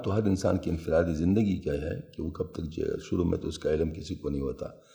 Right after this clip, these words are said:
اور جب کوئی شخص مر جاتا ہے تو ہر ایک کو معلوم ہے کہ اس کی عمر کتنی تھی، لیکن مرنے کے بعد جو دوسری زندگی آنے والی ہے، وہ کب آئے گی،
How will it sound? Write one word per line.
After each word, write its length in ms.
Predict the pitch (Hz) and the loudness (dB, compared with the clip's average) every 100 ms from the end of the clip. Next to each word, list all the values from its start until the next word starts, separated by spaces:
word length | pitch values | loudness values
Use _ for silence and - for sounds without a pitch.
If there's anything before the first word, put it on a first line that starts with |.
| - - - | -20 -18 -4
اور 120 | 87 | 0
جب 180 | 85 85 | 2 2
کوئی 140 | 87 | 0
شخص 260 | 87 92 92 | 0 -4 2
مر 120 | 101 | 6
جاتا 320 | 113 85 - | 8 6 2
ہے 40 | - | -2
تو 120 | 82 | 0
ہر 60 | |
ایک 100 | 82 | 0
کو 100 | - | -2
معلوم 240 | 73 78 80 | -2 0 -2
ہے 60 | |
کہ 60 | 71 | -2
اس 140 | 71 | -8
کی 100 | - | -6
عمر 160 | 76 73 | -4 -4
کتنی 360 | 67 - - 67 | -6 -10 -8 -8
تھی، 240 | - - _ - _ - | -10 -16 _ -20 _ -6
لیکن 260 | 82 82 | -2 6
مرنے 260 | 92 127 113 | 8 8 8
کے 100 | 110 | 8
بعد 140 | 82 78 | 6 4
جو 60 | |
دوسری 320 | 78 107 147 101 | 2 2 4 2
زندگی 540 | 85 85 82 80 82 | 4 4 4 2 0
آنے 220 | - 76 | 0 0
والی 260 | 76 71 78 | 0 0 2
ہے، 60 | 85 | 0
وہ 120 | 73 | 0
کب 240 | - - | 0 2
آئے 220 | 71 73 | 2 2
گی، 240 | 85 92 | 0 0